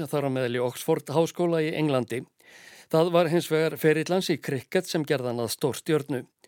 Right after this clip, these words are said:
Hann var fyrirliði krikketslandsliðs Pakistans árið nítján hundrað níutíu og tvö þegar það vann heimsbikarinn í fyrsta skipti. Eftir það lét hann gott heita og lagði kylfuna á hilluna,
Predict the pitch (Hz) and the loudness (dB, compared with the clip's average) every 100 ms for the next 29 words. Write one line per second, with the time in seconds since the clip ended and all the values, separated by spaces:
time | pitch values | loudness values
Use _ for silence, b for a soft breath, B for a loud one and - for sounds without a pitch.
0 | B B B 151 160 139 156 156 170 185 | B B B -2 0 0 0 0 2 2
1 | 202 180 - 143 - - - - 151 147 | 2 0 -2 -2 -2 -6 -8 -2 0 0
2 | - 156 147 - 156 131 135 131 139 170 | -2 -2 -2 -2 -4 0 -2 -2 -2 0
3 | 180 175 139 135 131 143 147 147 143 135 | 0 0 -2 -2 -2 -2 -2 -2 -2 -2
4 | 143 143 - 123 - 151 196 180 B B | -2 -2 -4 -6 -2 0 0 -2 B B
5 | B 170 160 151 147 165 156 127 151 - | B 0 2 0 2 0 -2 -2 -2 -2
6 | - 143 127 131 123 120 123 131 120 - | -4 -4 -2 -4 -2 -4 -4 -4 -4 -4
7 | 139 - 127 - _ B B B B B | -6 -4 -6 -6 _ B B B B B
8 | 165 196 139 170 185 165 151 143 127 120 | 0 0 2 2 0 -2 -2 -2 -2 -4
9 | - 156 160 170 147 135 123 - 143 151 | -2 -4 -2 -2 0 -2 -4 -6 -6 -2
10 | 147 131 120 123 190 180 180 | -2 0 0 0 -2 0 0